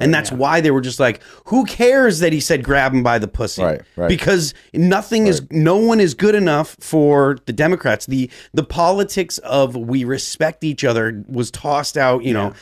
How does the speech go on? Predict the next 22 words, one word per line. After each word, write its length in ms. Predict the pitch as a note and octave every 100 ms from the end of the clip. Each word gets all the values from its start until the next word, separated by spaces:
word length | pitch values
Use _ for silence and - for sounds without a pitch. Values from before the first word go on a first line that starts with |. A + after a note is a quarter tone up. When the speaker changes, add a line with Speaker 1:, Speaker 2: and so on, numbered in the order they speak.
| - _
Speaker 3:
Yeah. 60 | F2+
Mm-hmm. 100 | F2+
Speaker 1:
a 60 | C3+
decade 680 | A#2 D#3 E3 E3 E3 C#3
earlier, 560 | C3+ D#3+ F3 B2+ G#2 G#2 G#2+
a 60 | C3
decade 340 | D#3+ D#3 E3
before, 640 | C3 - D3+ D#3+ D3 B2+ -
uh, 480 | A#2+ G#2 F#2 F2 F2 G2 -
before 340 | A2+ - C#3
Trump 340 | B2 - C#3+ G#2+
ran. 460 | F2+ D3 G3 E2
Speaker 3:
For 80 | E2
sure. 220 | F2 G2+ F2+ -
Speaker 1:
You 140 | C3+
know, 180 | C#3 E3
so 360 | - F#3+ F3 C#3+ - _ _ -
the 240 | C3+ D#3
idea 520 | E3 D#3+ D#3 F#3+ A3 F#3
that, 460 | D3 C#3 B2+ A#2 _ _ _ _ _ _ _ _ _ - _ _ _ A2 -
that 140 | C3+ B2+
respectability 1300 | C3 - - F3 - D3+ A2 C3 C3+ E3 F3+ G#3